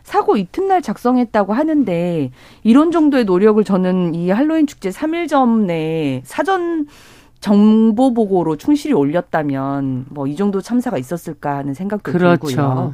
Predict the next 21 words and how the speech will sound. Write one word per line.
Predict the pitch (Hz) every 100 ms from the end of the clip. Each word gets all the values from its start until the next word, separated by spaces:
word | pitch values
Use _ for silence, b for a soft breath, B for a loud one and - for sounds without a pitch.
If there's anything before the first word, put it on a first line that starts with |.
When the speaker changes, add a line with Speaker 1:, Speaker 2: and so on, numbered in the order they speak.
| 156
Speaker 2:
네. | 165 156 139 123 135
Speaker 1:
경찰이 | - 226 285 247
사전도 | 269 320 381 359 302
아닌 | 196 180 185
사후에 | - 320 330 311 226 185 180
그저 | - 160 175 160 - B B B
정부 | 202 208 254
비판 | - 208 294 285
여론을 | 262 233 208 180
관리하기 | - 165 196 247 247 214
위한 | 190
정보 | 165 151 170
수집에 | 170 196 202 180 156 156 151
인력과 | 127 143 180 185 185
시간을 | 185 220 240 220 196
쏟았다는 | 247 240 277 240 196 180 170 165 156 147 B B B _ -
것이 | 170 147 156 151 160 185
저는 | 165 147
Speaker 2:
음. | 143
Speaker 1:
문제로 | 165 208 202 151
보이고, | 131 139 143 180 175 131